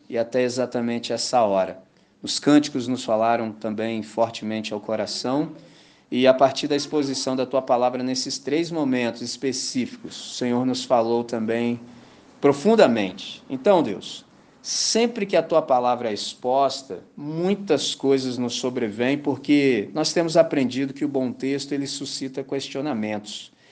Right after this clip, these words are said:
E todas as vezes que a gente se debruça sobre o texto sagrado, ele se abre cada vez mais em novas compreensões. E todos nós que estamos aqui, Deus, temos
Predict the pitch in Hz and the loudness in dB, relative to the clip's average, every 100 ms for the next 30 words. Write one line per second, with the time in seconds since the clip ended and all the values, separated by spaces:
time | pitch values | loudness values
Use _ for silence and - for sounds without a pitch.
0 | - - - 151 147 233 208 202 175 165 | -20 -20 0 2 8 8 8 6 6 2
1 | 170 143 156 151 165 165 151 135 123 120 | 2 0 0 -2 -4 -4 -2 -2 -2 -2
2 | 110 - 135 135 131 156 170 - - 113 | -8 -6 -4 -4 -2 -2 -2 -2 0 0
3 | 110 135 151 127 - - - 147 156 - | 4 6 6 4 -2 -20 -6 -4 -2 -4
4 | - 156 135 160 180 156 147 214 220 196 | -4 0 2 4 2 0 2 2 4 4
5 | 135 147 160 113 110 123 147 143 139 135 | 0 0 0 0 -4 -2 -2 -2 -4 -2
6 | 139 143 - 143 143 151 151 147 - 107 | -2 -4 -6 -8 -6 -4 -4 -6 -8 -6
7 | 98 92 - - _ _ _ _ 156 151 | -6 -8 -14 -20 _ _ _ _ -2 4
8 | 240 226 143 143 143 143 135 - 143 147 | 4 4 0 0 0 -2 -6 -2 -2 0
9 | 127 101 151 156 139 107 90 - - 151 | -4 -6 2 4 4 2 -6 -10 -8 -4
10 | 156 151 - - - | -2 -2 -6 -12 -16